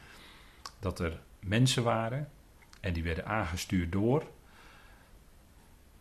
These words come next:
bezig met prediken om de gelovigen op het verkeerde been te zetten. Zodat ze niet langer zouden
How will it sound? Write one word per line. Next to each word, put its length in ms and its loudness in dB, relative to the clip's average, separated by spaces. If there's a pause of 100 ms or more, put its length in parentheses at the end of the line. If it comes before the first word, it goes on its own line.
(920)
bezig 800 4
met 180 -4
prediken 540 4 (260)
om 220 2
de 80 0
gelovigen 760 0 (880)
op 120 -2
het 80 -10
verkeerde 320 -2
been 200 -2
te 100 -12
zetten. 260 -10 (920)
Zodat 340 2
ze 120 0
niet 200 4
langer 300 2 (360)
zouden 440 -2